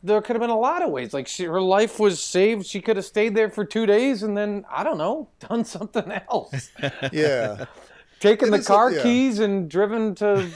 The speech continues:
Speaker 1: you know,
Speaker 2: <laughs>
Speaker 1: whatever, you know, uh, Century City,
Speaker 2: You know what's weird that
Speaker 1: wherever.
Speaker 2: I don't get? And maybe people, uh, it feels like maybe people listening to this agree with this idea, but I, and I've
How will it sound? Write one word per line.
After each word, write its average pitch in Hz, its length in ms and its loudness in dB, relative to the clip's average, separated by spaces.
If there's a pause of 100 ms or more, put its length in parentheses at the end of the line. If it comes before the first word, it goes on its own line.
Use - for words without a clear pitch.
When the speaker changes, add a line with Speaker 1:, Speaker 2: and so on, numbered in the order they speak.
(160)
Speaker 1:
you 196 280 -2
know, 208 280 2
Speaker 2:
<laughs> - 20 2
Speaker 1:
whatever, 208 720 0 (500)
you 180 140 0
know, 170 240 0
uh, 151 500 0 (1400)
Century 202 580 -6
City, 190 520 -6 (320)
Speaker 2:
You 185 60 -4
know 277 100 2
what's 233 160 4
weird 208 220 4
that 196 100 4
Speaker 1:
wherever. 185 40 2
Speaker 2:
I 190 40 2
don't 196 180 -4
get? 170 300 -2 (180)
And 151 140 -8
maybe 208 220 -2
people, 175 680 -2
uh, 151 120 -6 (220)
it 139 160 -10 (380)
feels 220 360 -6
like 175 180 -2
maybe 165 240 -6
people 160 280 -4
listening 156 320 -6
to 123 60 -4
this 120 380 -6
agree 143 340 -6
with 151 160 -6
this 135 200 -6
idea, 120 560 -4
but 120 160 -8
I, 123 300 -6
and 131 160 -8
I've 120 160 -10